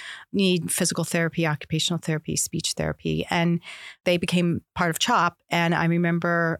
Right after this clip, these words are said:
our C E O saying, Well, you're they've just lost a lot of money, and your job is to integrate them into chop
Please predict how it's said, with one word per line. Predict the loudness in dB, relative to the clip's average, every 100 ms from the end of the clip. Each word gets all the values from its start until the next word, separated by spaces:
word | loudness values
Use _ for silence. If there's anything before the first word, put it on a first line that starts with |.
| -4
our | -2
C | 0 0 0 2
E |
O | 2
saying, | 2 2 2 2
Well, | 2 2
you're | 2 2 0 _ _
they've | 0 2
just | 2 2 2
lost | 2 2
a | 0
lot | 2 2
of |
money, | 2 2 2
and | 0
your | 0
job | 0 0 0
is | 0 0
to | 0 0 0 0 0
integrate | 0 2 2
them | 2 2
into | 2 0 -4
chop | -2 0 0 0